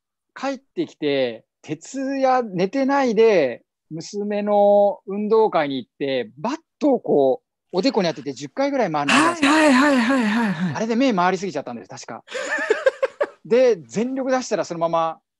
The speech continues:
Speaker 1: 外側に膨らんでって転んで、多分ぶつけたんだと思いますね。
Speaker 2: ダーンっていっちゃったんですか？
Speaker 1: 行きましたね、思いっきり。はい。<laughs> 一応なんかあの、運動会も、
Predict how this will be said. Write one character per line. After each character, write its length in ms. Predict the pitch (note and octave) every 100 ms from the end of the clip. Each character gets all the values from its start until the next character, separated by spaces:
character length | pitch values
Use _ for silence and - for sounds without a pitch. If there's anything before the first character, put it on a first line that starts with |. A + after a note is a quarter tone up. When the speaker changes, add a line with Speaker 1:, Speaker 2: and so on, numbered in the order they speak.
| _ _ _ _ _ _ _ _ _ _
Speaker 1:
外 240 | F#3 G3+
側 140 | G3+ G#3
に 100 | F#3
膨 100 | G3+
ら 100 | G3
ん 60 |
で 80 | G3
っ 20 |
て 120 | F3+
転 260 | - D3+ E3+
ん 200 | F#3 F3
で、 300 | F3+ F3 E3+
多 100 | -
分 180 | D#3 C#3
ぶ 100 | A2+
つ 60 | -
け 80 | C#3+
た 120 | D3
ん 40 |
だ 80 | B2+
と 60 | A#2
思 120 | A2+
い 40 |
ま 80 | A2
す 120 | -
ね。 60 | _ _ -
Speaker 2:
ダ 540 | C3+ A3 A#3+ A#3 G#3+
ー 20 | A3
ン 20 |
っ 20 |
て 80 | D#3
い 40 |
っ 20 | C3
ち 80 |
ゃ 40 | C#3
っ 20 |
た 80 | C3+
ん 40 |
で 40 | A#2
す 20 |
か？ 40 |
Speaker 1:
行 60 | F#3
き 0 |
ま 60 | E3+
し 40 |
た 80 | A3
ね、 40 |
思 100 | C3
い 20 |
っ 20 | A#2+
き 80 |
り。 60 | A#2
は 220 | G#2+ A2
い。 20 | G2
<laughs> 1400 | - _ - _ _ _ _ _ _ _ _ _ _ -
一 220 | D3+ A#3+
応 140 | B3
な 100 | B3
ん 40 | A#3
か 100 | E3+
あ 40 |
の、 160 | C#3+ D3+
運 140 | A3
動 140 | B3 A#3+
会 180 | F3
も、 280 | D3 C3 A#2+